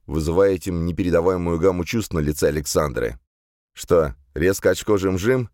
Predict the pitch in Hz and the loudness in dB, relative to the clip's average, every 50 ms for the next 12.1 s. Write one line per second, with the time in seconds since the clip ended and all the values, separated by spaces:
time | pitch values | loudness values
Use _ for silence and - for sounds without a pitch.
0 | _ - 85 90 - - 92 95 90 98 92 90 92 92 - 87 82 73 - 62 | _ -4 -4 -2 0 0 -2 0 0 0 2 2 2 2 2 2 0 2 0 -2
1 | 50 50 - _ _ _ _ _ _ _ _ _ _ _ _ _ 101 107 135 151 | -4 -4 -8 _ _ _ _ _ _ _ _ _ _ _ _ _ -2 2 2 2
2 | 147 143 127 127 123 127 127 120 - 143 127 110 - - - 135 131 120 104 104 | 2 2 2 0 0 0 -2 0 2 2 2 2 -2 -2 0 0 0 2 0 -2
3 | - - - 117 - 101 87 78 85 101 135 131 107 85 78 - 82 78 78 78 | -2 -2 -2 -2 -2 -2 -4 -4 -2 0 2 2 2 0 -2 -2 -2 -2 0 0
4 | 73 80 87 80 80 80 85 92 92 90 82 78 71 67 65 85 87 85 78 71 | 2 2 2 2 2 0 0 0 0 0 0 -2 -2 -4 -2 0 0 0 0 0
5 | 82 78 - - - 107 104 90 76 69 76 71 80 90 95 95 87 82 82 78 | -4 -4 -4 -2 0 0 0 0 0 -2 -2 -2 -2 0 0 0 0 0 -2 -2
6 | - - 95 - - 87 87 87 92 92 92 82 69 65 - - 87 85 - - | -2 -4 -6 -4 -2 -2 -2 0 0 0 0 0 0 -2 -6 -6 -10 -6 0 0
7 | 110 110 - - - - 101 95 90 - - _ _ _ _ - 85 - - - | 0 0 0 -4 -2 0 0 0 0 -4 -12 _ _ _ _ -4 -4 -2 2 2
8 | 98 92 92 95 101 101 107 110 110 110 117 110 - _ _ - - 73 71 71 | 2 4 4 4 2 2 0 0 -2 -2 -4 -8 -12 _ _ -4 -2 -2 0 2
9 | 80 90 90 - - - _ _ _ _ _ _ _ _ _ _ _ 92 104 127 | 2 0 0 -2 -6 -16 _ _ _ _ _ _ _ _ _ _ _ -2 0 0
10 | 127 107 107 104 92 98 85 - - - 117 113 98 87 80 73 78 73 71 90 | 0 0 -4 -6 -6 -6 -6 -6 -4 -2 0 0 0 0 0 -2 -4 -2 -2 0
11 | 85 80 76 73 69 73 71 - - 80 71 69 65 - - - - - - - | 0 0 0 0 -2 -2 -4 -2 0 0 0 0 -2 -4 -8 -8 -8 -10 -12 -14
12 | _ | _